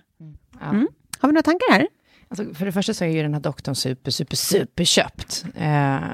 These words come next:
Speaker 2: måste han ju vara.
Speaker 3: Ja, det är ju stabsdoktorn.
Speaker 2: Ja.
Speaker 1: Ja, precis.
Speaker 3: Mm.
Speaker 1: Men ska man inte ta in liksom externa när man gör en sån här?
Speaker 3: Ja, men vi pratar ju om Donald Trump.
Speaker 1: Ja, precis. Nej, nej, han gör ju givetvis inte så.
Speaker 3: Nej.
Speaker 1: <laughs> Han gör ju som han vill.
Speaker 2: Nej, men alltså,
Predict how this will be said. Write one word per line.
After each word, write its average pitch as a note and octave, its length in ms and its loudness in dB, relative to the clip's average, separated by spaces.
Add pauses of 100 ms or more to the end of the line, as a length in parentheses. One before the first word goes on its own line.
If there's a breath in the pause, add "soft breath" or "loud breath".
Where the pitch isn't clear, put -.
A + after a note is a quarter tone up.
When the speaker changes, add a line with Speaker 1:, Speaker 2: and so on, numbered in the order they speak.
(280)
Speaker 2:
måste D#3 300 -6
han C#3+ 100 -6
ju - 60 -8
vara. - 80 0
Speaker 3:
Ja, F#3 60 2
det G#3+ 60 2
är A#3 60 4
ju G3+ 60 2
stabsdoktorn. - 640 -2 (920)
Speaker 2:
Ja. D#3+ 200 -4
Speaker 1:
Ja, G3+ 200 6
precis. - 520 -2
Speaker 3:
Mm. G#3+ 140 0 (580 loud breath)
Speaker 1:
Men A3 120 0
ska A#3 120 2
man A#3 60 4
inte A3+ 140 4
ta C#4 140 4
in G#3+ 200 4
liksom F3 300 -2
externa - 720 2 (300)
när G3 120 0
man F3 120 0
gör D3+ 140 -2
en D3 120 -4
sån E3+ 140 -4
här? D#3+ 200 -6 (240)
Speaker 3:
Ja, A3 80 6
men A3 120 4
vi G#3 100 -2
pratar G3+ 260 -10
ju F#3+ 60 -6
om F3 180 -10
Donald F3+ 460 -4
Trump. G#3 240 -10 (260)
Speaker 1:
Ja, G#3 160 4
precis. D#3+ 300 0
Nej, F#3+ 160 2
nej, F3 160 0
han E3+ 180 -2
gör - 120 -6
ju - 80 0
givetvis - 480 -8
inte - 160 -8
så. - 80 -10 (240)
Speaker 3:
Nej. G3 100 -8
Speaker 1:
<laughs> - 20 -10
Han D#4+ 140 8
gör C4 120 8
ju A#3 80 4
som G#3+ 140 0
han F3 120 0
vill. A3 200 2 (280)
Speaker 2:
Nej, F#3+ 420 4
men G3 160 2
alltså, F#3 520 2